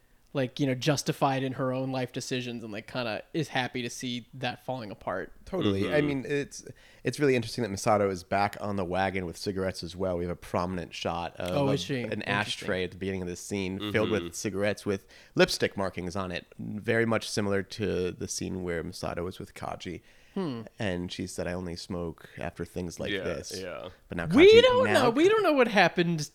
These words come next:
Speaker 1: ten minutes before this scene began. Maybe
Speaker 2: You
Speaker 1: they,
Speaker 2: think it's
Speaker 1: you know.
Speaker 2: all, ah, that's very true. But I wouldn't, I mean, there's something to be said about Kaji being gone, Misato
Speaker 3: Yeah.
Speaker 2: being
Speaker 1: Yeah.
Speaker 2: on, like, she even says it right here. She's like, "Sorry, I'm on edge."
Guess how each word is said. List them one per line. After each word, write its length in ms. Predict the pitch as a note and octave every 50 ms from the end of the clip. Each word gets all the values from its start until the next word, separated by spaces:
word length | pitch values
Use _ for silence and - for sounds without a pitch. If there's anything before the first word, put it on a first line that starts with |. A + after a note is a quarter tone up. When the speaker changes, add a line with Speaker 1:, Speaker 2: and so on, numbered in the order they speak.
| _ _ - -
Speaker 1:
ten 180 | - F#3+ F3
minutes 220 | E3+ D#3+ D3 C#3+ -
before 240 | D3+ - - D#3+ D3
this 160 | C#3 C#3 -
scene 220 | - E3+ D3 C#3
began. 380 | C3+ C#3+ C#3 C#3+ D#3+ G3 A3 A3
Maybe 220 | A3+ A#3+ B3 C4 C4+
Speaker 2:
You 40 |
Speaker 1:
they, 160 | C4+ C4+ C#4+ C#4+
Speaker 2:
think 120 | C4+ -
it's 60 | C4+ B3+
Speaker 1:
you 40 | D3
know. 40 | C#3+
Speaker 2:
all, 240 | C#3 C#3 C#3+ D3 C#3+
ah, 200 | E3 F3 G3 A#3+
that's 180 | G#3+ G#3+ G#3+ -
very 200 | G3+ F#3 E3+ D3
true. 300 | - - B2+ G#2+ F#2+ F#2+ G2
But 120 | E3 D#3
I 160 | C3+ F#3 G#3 F#3+
wouldn't, 380 | D#3+ E3 F3+ G3+ G3+ A3 - D#3+
I 80 | F3 F#3+
mean, 120 | G3 G3
there's 140 | F#3+ F#3+ -
something 220 | - G#3 G3 G#3+ G#3
to 160 | G3 F3+ -
be 100 | F#3+ F#3+
said 220 | - - G3 G3+
about 340 | G3 D#3+ D#3+ D#3 D3+ - -
Kaji 400 | - - A2 A2+ A#2+ A#2 B2+ A#2
being 220 | A#2+ B2+ B2 B2
gone, 420 | A2 A2 A#2+ C#3 C3+ B2 A2 G2 G2
Misato 360 | G2+ G2 G2+ B2 D3+ - A#2+
Speaker 3:
Yeah. 60 | B2 A2+
Speaker 2:
being 220 | G2+ A#2 A#2+ A#2+
Speaker 1:
Yeah. 80 | A#2+ A2+
Speaker 2:
on, 240 | A#2 A#2 A#2 A2 F2
like, 240 | G#2 G#2 G#2+ G#2 - F2 - - G1+ - -
she 160 | D3 - - D#3+
even 180 | D3+ D3+ D3
says 180 | C#3 E3 D#3 D3
it 40 | D3
right 120 | C#3 C#3
here. 120 | D#3+ D#3
She's 80 | C3 -
like, 120 | G#2+ G2+
"Sorry, 280 | - - A2 G#2 G2+ G2
I'm 100 | F#2+ F#2+
on 120 | F2+ F2
edge." 400 | - - F2+ E2+ E2+ E2 - -